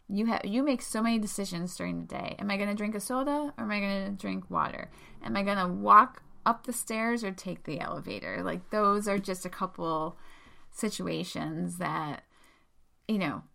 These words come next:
seem small, but you start making a different choice each and every day, it quickly adds up. So my business, Rachel Gregg Fitness, uh,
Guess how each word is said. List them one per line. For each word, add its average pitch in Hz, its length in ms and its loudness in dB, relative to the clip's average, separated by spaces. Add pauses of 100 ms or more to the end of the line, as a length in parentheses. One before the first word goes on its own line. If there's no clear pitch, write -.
(120)
seem 226 720 2
small, 233 800 6 (120)
but 214 180 0
you 220 200 -4
start 233 340 2
making 208 360 -2
a 180 100 0
different 202 480 -4
choice - 800 -2 (180)
each 190 220 -6
and 185 80 -4
every 180 200 -4
day, 196 420 2 (800)
it 226 60 -2
quickly 180 380 -6
adds - 280 -4
up. - 260 -8 (1900)
So - 360 0
my 320 180 6
business, 226 680 6
Rachel 202 300 2
Gregg 185 240 0
Fitness, - 840 -2 (360)
uh, 190 500 -2